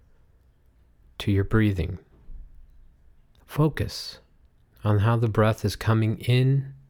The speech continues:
and out of your body, how your chest gently, gently rises and falls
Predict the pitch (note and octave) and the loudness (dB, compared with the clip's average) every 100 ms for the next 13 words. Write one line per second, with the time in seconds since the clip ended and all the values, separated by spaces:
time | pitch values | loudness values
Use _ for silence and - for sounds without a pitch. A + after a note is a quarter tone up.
0 | _ G2 F#2+ G2+ G#2 G#2+ G2+ G2 F#2 F2+ | _ -2 0 0 2 2 2 2 2 -2
1 | F#2 - _ _ _ _ _ _ _ _ | -6 -10 _ _ _ _ _ _ _ _
2 | _ _ _ _ - A#2+ A#2+ A2+ - A#2 | _ _ _ _ -4 0 2 0 0 0
3 | A#2 - - - A2 G#2+ A#2 A#2 G#2 - | 0 -2 -6 -2 0 2 0 0 -2 0
4 | B2 C3+ C3+ C3 A2 G#2 A2 - B2 C#3 | 0 2 2 2 2 2 0 -2 -2 -2
5 | A#2 G#2 F#2 F2 F2+ F#2 - | -2 0 0 0 -4 -6 -14